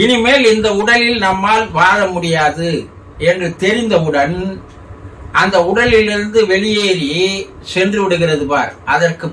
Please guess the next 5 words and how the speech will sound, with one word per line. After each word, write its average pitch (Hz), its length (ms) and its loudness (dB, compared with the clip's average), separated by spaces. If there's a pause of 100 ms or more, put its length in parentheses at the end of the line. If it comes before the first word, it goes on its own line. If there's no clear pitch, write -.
பேர் 170 320 0
தான் 175 180 0 (160)
மரணம். 123 460 -4 (3000)
தூள 277 180 6 (200)
உடல் 226 200 2